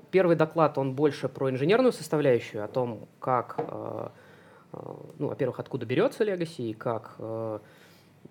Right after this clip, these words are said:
с ним бороться инженерам, а второй доклад, он больше для лидов и как раз, а, для, а, возможно, аутсорсеров, а,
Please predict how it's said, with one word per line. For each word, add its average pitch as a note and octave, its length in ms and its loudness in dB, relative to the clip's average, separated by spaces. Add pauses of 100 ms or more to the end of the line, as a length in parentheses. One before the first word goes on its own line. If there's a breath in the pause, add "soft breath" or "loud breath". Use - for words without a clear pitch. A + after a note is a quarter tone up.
(640)
с - 140 -6
ним B2+ 160 0
бороться B2 440 0
инженерам, F#3 720 2
а A#2+ 120 -2
второй G3 320 4
доклад, E3 560 4
он D#3+ 180 0
больше D#3+ 300 2
для B2+ 160 -2
лидов C#3+ 380 2 (140)
и C3 480 -4 (300 loud breath)
как E3 160 2
раз, D#3+ 400 4
а, A#2+ 680 2
для, A#2 680 0 (180)
а, G#2 260 -6
возможно, A#2 480 -4
аутсорсеров, C#3+ 580 0 (300)
а, A#2 320 -4